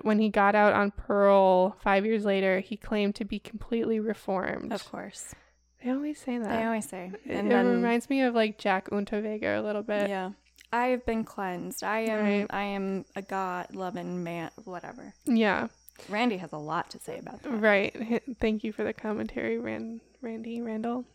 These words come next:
Speaker 2: Randy Randolph. Randy
Speaker 1: Randolph.
Speaker 2: Randall.
Speaker 1: Yes.
Speaker 2: Randy Randall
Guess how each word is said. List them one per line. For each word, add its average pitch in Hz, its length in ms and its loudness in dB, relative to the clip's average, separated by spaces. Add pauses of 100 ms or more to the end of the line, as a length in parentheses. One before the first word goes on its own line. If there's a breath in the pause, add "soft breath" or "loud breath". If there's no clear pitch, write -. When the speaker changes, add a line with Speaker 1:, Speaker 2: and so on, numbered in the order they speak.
(180)
Speaker 2:
Randy 202 300 -4
Randolph. 190 480 -8 (200)
Randy 226 300 -4
Speaker 1:
Randolph. 233 140 -2
Speaker 2:
Randall. 214 400 -6 (600 loud breath)
Speaker 1:
Yes. - 500 -10 (320)
Speaker 2:
Randy 190 320 -8
Randall 180 580 -6